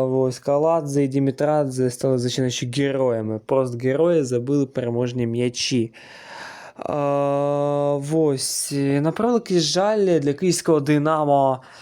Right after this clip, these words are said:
навіть така неймовірна перемога над Баварією Мюнхен. Але кияни посядуть третю позицію у групі. Баварія та Мадридський Реал пройдуть далі. Але подивіться, скільки було очок у київського Динамо. Десять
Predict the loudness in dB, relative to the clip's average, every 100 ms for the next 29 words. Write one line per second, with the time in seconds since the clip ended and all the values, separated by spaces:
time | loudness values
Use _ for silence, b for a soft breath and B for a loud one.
0 | B B 0 2 2 0 -2 -2 0 2
1 | 4 4 2 2 0 0 -2 0 0 0
2 | 0 0 -2 -2 -2 0 0 0 0 0
3 | 0 0 -2 0 0 -4 -10 B B B
4 | B B B B _ _ -4 0 0 0
5 | 2 2 2 2 4 4 2 -2 -4 -2
6 | 0 0 -2 -2 -2 -2 -4 -6 -4 -4
7 | -2 -4 -4 -4 -4 -2 0 0 0 -2
8 | 0 0 0 -2 -4 -4 -4 -2 -4 -4
9 | -6 -4 -2 0 0 -2 -6 B B B
10 | B -10 -4 -2 -2 -2 0 2 4 2
11 | 2 0 -2 0 2 2 -2 -2 -2 0
12 | 0 2 2 2 0 -2 -2 -2 -2 -2
13 | -2 -2 -2 0 0 0 -2 -4 -4 -2
14 | -2 -2 -4 -4 -4 -8 -12